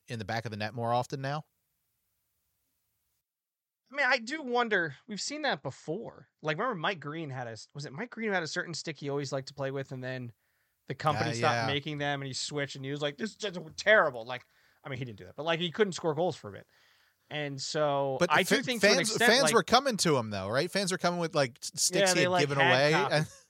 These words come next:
Speaker 2: Or, like, they
Speaker 1: and they're
Speaker 2: had
Speaker 1: like,
Speaker 2: a,
Speaker 1: "Here, you
Speaker 2: the
Speaker 1: can have
Speaker 2: same
Speaker 1: it. Give
Speaker 2: kind of
Speaker 1: us one
Speaker 2: stick, and
Speaker 1: back."
Speaker 2: they were
Speaker 1: Yeah.
Speaker 2: like, "Yeah, take it." Um, I, you know, I don't know. I, I, I imagine, yes, to an extent.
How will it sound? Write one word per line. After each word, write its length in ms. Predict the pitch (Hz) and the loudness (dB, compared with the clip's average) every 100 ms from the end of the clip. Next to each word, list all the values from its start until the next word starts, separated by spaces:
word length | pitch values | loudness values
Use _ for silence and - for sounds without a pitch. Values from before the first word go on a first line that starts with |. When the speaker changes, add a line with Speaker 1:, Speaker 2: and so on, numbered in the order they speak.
| - _ _ _ | -20 _ _ _
Speaker 2:
Or, 140 | 190 202 | 2 6
like, 300 | 196 180 - 160 | 6 4 0 0
they 200 | 160 165 | 2 4
Speaker 1:
and 80 | 160 | 6
they're 80 | 151 | 8
Speaker 2:
had 140 | 151 | 6
Speaker 1:
like, 80 | 151 | 4
Speaker 2:
a, 40 | |
Speaker 1:
"Here, 100 | 294 | 2
you 160 | 220 277 | 2 2
Speaker 2:
the 80 | 247 | 6
Speaker 1:
can 40 | |
have 220 | - 285 | 6 8
Speaker 2:
same 40 | 233 | 6
Speaker 1:
it. 20 | |
Give 60 | 202 | 4
Speaker 2:
kind 100 | 233 | 4
of 40 | |
Speaker 1:
us 100 | 226 | 4
one 100 | 240 | 2
Speaker 2:
stick, 100 | - | 2
and 80 | 247 | 2
Speaker 1:
back." 100 | 139 | 2
Speaker 2:
they 60 | 139 | 0
were 80 | |
Speaker 1:
Yeah. 100 | 165 | -2
Speaker 2:
like, 100 | 117 - - - _ - _ | -4 -8 -16 -20 _ -20 _
"Yeah, 140 | 156 131 | -8 -4
take 280 | - 190 | 0 0
it." 100 | 131 _ _ _ _ _ _ _ _ - | 0 _ _ _ _ _ _ _ _ 0
Um, 560 | 151 151 147 143 139 _ _ _ _ _ _ _ _ _ _ - | 4 4 4 0 -8 _ _ _ _ _ _ _ _ _ _ -14
I, 60 | 190 | -10
you 100 | 254 | -4
know, 120 | 294 | -2
I 140 | 254 | 0
don't 140 | 277 269 | 0 2
know. 240 | 247 120 _ _ _ _ _ _ _ _ _ _ | 0 -2 _ _ _ _ _ _ _ _ _ _
I, 120 | 190 190 | -2 4
I, 140 | 214 | 6
I 100 | 220 | 6
imagine, 380 | 220 294 269 202 | 6 6 4 0
yes, 260 | 180 185 - | 2 2 2
to 100 | 170 | -6
an 60 | |
extent. 720 | 143 - - 156 151 220 - | -4 -6 -4 -4 -4 -6 -12